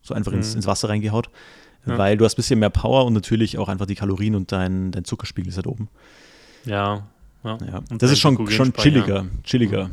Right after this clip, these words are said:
Speaker 1: so
Speaker 2: Ja.
Speaker 1: zu trainieren,
Speaker 2: Ja.
Speaker 1: aber naja, wenn du halt jetzt ein bisschen abnehmen willst. Aber ja, da muss ich jetzt aufhören, diese, diese Excuses zu machen und,
Speaker 2: <laughs>
Speaker 1: und mehr, mehr Adjustments machen.
Speaker 2: <laughs>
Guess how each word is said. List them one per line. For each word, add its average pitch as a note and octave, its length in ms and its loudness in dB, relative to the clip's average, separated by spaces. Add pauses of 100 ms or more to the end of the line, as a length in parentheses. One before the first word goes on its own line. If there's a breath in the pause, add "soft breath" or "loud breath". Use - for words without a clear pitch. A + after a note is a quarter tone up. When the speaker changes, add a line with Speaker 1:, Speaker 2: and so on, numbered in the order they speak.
(200)
Speaker 1:
so - 120 -10
Speaker 2:
Ja. - 60 -8
Speaker 1:
zu - 80 -16
trainieren, G2+ 320 -6
Speaker 2:
Ja. G#2 60 -2
Speaker 1:
aber G2 320 0 (320)
naja, E2 200 -6
wenn F2+ 100 -4
du F#2 60 -2
halt F#2 100 0
jetzt F2+ 160 -6
ein - 40 -14
bisschen G#2 160 -12
abnehmen F#2+ 260 -6
willst. - 280 -8 (320)
Aber D3 140 10
ja, D#3 100 10
da - 160 2
muss C#3+ 160 4
ich - 20 6
jetzt C3 100 2
aufhören, C#3 260 2
diese, B2 280 6
diese G#2+ 180 0
Excuses C3 520 -2
zu C3 80 0
machen A#2+ 320 0
und, A2 260 -2
Speaker 2:
<laughs> - 0 -
Speaker 1:
und A2 240 -4
mehr, A2 240 4
mehr A2 200 2
Adjustments G#2+ 580 0
machen. G#2 360 -2
Speaker 2:
<laughs> - 60 0